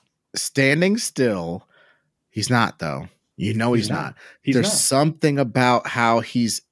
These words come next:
Speaker 1: entering the frame and how he's got that tilt and how the, the guy is hopping over the thing and this is some sort of invasion. So you just intuit that this guy is moving. And just, he, no speed lines, no blurry, nothing, no, no weird crap, just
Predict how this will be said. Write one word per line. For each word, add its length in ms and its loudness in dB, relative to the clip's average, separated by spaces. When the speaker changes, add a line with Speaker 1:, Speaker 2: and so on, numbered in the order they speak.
Speaker 1:
entering 380 2
the 80 2
frame 340 2
and 80 -2
how 140 0
he's 120 -2
got 200 -2
that 200 -4
tilt 460 0
and 120 -2
how 340 2
the, 300 -2
the 120 0
guy 220 2
is 120 -2
hopping 320 -2
over 220 0
the 80 -14
thing 360 0
and 120 -4
this 120 -6
is 80 -6
some 120 2
sort 200 2
of 80 0
invasion. 480 2
So 100 -4
you 160 -2
just 220 -4
intuit 540 2
that 100 -4
this 160 -6
guy 220 -2
is 140 -6
moving. 480 -4
And 340 0
just, 320 -6
he, 240 -2
no 340 4
speed 460 0
lines, 320 0
no 480 2
blurry, 640 4
nothing, 600 2
no, 500 2
no 260 0
weird 540 0
crap, 400 -2
just 340 -2